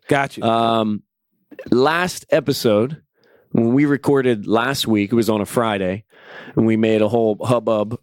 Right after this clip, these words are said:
Speaker 2: about, uh, Shin Godzilla.
Speaker 1: Thirty-eight point one.
Speaker 2: That's right. Uh, and Shin Godzilla is something I've been looking forward to for a long time.
Speaker 1: Yeah.
Speaker 2: And then I find out that it is, in fact, coming to the United States.
Speaker 1: Mm-hmm.
Speaker 2: It's got an, uh, an American trailer and it looks amazing.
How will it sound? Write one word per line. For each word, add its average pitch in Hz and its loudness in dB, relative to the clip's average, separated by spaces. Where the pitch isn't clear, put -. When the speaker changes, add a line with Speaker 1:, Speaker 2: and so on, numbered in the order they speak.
Speaker 2:
about, 101 -2
uh, 90 0
Shin 123 -2
Godzilla. 101 0
Speaker 1:
Thirty-eight 139 0
point 135 0
one. 131 0
Speaker 2:
That's 104 0
right. 117 0
Uh, 95 0
and 107 0
Shin 175 0
Godzilla 151 2
is 143 0
something 139 0
I've 123 0
been 120 0
looking 120 0
forward 110 0
to 113 0
for 104 0
a 92 0
long 95 0
time. 143 0
Speaker 1:
Yeah. 127 0
Speaker 2:
And 117 2
then 113 2
I 107 0
find 113 -2
out 110 0
that 110 0
it 110 0
is, 151 2
in 165 0
fact, 143 -2
coming 127 -2
to 120 -2
the 113 2
United 95 0
States. 170 -4
Speaker 1:
Mm-hmm. 151 0
Speaker 2:
It's - -10
got 117 0
an, 104 0
uh, 98 0
an 101 0
American 127 0
trailer 127 2
and 117 2
it - 4
looks 113 0
amazing. 117 0